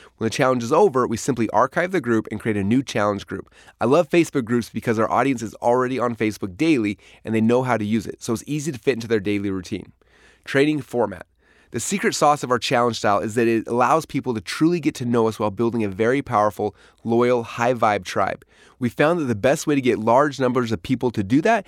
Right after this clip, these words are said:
is through video, more specifically live video. Why?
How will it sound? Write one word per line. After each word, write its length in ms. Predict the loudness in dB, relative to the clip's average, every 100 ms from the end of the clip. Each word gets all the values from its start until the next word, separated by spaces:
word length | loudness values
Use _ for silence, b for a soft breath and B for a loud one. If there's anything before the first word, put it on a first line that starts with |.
| B B
is 140 | -8
through 180 | -6 0
video, 420 | 0 0 -2 -8 b b b
more 220 | 0 0
specifically 580 | 0 -4 -4 -4 -4 -6
live 420 | -4 0 2 2 0
video. 440 | -4 -6 -12 _ -6
Why? 360 | 0 0 0